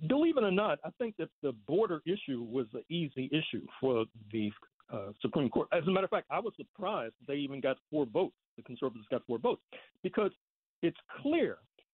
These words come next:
that Washington has oversight over migration and integration and immigration into the United States of America. Uh,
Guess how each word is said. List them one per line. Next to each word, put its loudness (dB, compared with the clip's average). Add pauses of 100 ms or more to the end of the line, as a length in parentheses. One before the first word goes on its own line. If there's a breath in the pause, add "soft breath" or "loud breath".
(340)
that 0 (180)
Washington -2 (400)
has 2 (140)
oversight 0 (680)
over 2
migration -2 (180)
and -6
integration 0 (120)
and -6
immigration 0
into 0
the 0
United 2
States 0
of -2
America. -2 (800)
Uh, 0